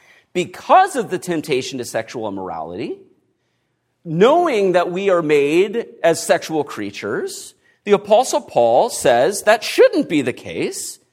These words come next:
And, and clearly, sexual immorality was going on within, in the church. And so, therefore, Paul commends marriage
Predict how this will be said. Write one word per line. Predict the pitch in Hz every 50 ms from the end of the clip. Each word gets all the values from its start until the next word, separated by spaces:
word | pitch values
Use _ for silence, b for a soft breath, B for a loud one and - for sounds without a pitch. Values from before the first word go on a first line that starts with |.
| _ _ _ _ _ _ _
And, | - 185 190 190 185 185 -
and | 196 190 180 180 175 - - -
clearly, | - - - 233 302 349 330 233 156 139 139 160 214 - - _
sexual | - - 196 175 - - 175 165
immorality | 160 156 156 143 139 139 147 143 131
was | 135 127
going | - 160 135 127 127 123
on | 160 226 381 392
within, | 240 - - 113 104 104 - _
in | 113 117 110
the | 104 98
church. | - - 85 87 117 170 - - b b b b b b -
And | 139 -
so, | - 147
therefore, | 127 113 160 208 233 220 214 220 196 160 160 160
Paul | - - - 196 208 202 196 196
commends | 202 - 175 160 151 151 139 123 117 117
marriage | 117 120 170 247 285 208 98 95 85 92 - - - - -